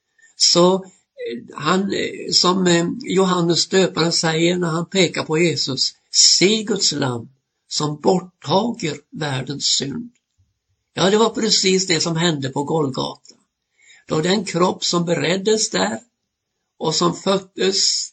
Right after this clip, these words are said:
i Betlehem blev offrad på Golgata. Den kroppen, ja, Jesu Kristi kropp, blev utgiven för oss. Det heter,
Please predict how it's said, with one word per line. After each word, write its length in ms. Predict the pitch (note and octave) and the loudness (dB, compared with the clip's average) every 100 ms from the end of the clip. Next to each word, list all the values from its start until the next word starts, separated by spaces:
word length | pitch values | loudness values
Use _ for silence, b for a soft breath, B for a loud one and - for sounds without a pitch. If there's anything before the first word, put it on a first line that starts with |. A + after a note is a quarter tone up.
| - | -16
i 400 | F4 D#3+ D#3+ E3 | -6 -2 -2 -4
Betlehem 840 | - E3+ - D3 D3+ E3 F#3+ F#3+ - _ _ _ _ | -2 -2 -2 -4 -2 0 -4 -6 -14 _ _ _ _
blev 300 | D#3+ D#3+ D#3 | -2 -2 -2
offrad 640 | G3 F3 - - D3 D#3+ - - | -2 -4 -4 -6 -4 -4 -6 -8
på 140 | D3 | -6
Golgata. 840 | C#3+ E3+ C#3+ C3 D3+ D#3+ - - - _ _ _ _ _ _ _ _ _ _ | -2 0 0 -2 -4 -4 -12 -20 -20 _ _ _ _ _ _ _ _ _ _
Den 260 | F#3 A3 A#3 | 2 4 2
kroppen, 720 | G3 F#3 E3 - - C3 - _ _ _ _ - | 2 2 2 -4 -6 -6 -6 _ _ _ _ -2
ja, 280 | D#3+ C#3 | 0 0
Jesu 540 | C#3+ F3 F3+ D3 - - | 2 4 4 4 -2 -4
Kristi 640 | E3 E3+ - - C#3+ C#3 _ - | -2 -2 -2 -4 -4 -6 _ -10
kropp, 340 | C3 C3 - _ _ _ _ b b b b - | -8 -8 -10 _ _ _ _ b b b b -4
blev 260 | D3+ D#3+ | -2 0
utgiven 920 | G#3 F#3 - - F#3+ G3+ F#3 C#3 B2 - _ _ - | 0 -2 -2 0 0 2 0 0 -2 -10 _ _ -6
för 120 | - | -2
oss. 600 | D3+ D3 C#3 - - - _ _ b b b | 0 0 0 -2 -4 -10 _ _ b b b
Det 120 | C3+ | 0
heter, 520 | D#3 E3+ - - C3+ | 2 2 0 -6 -6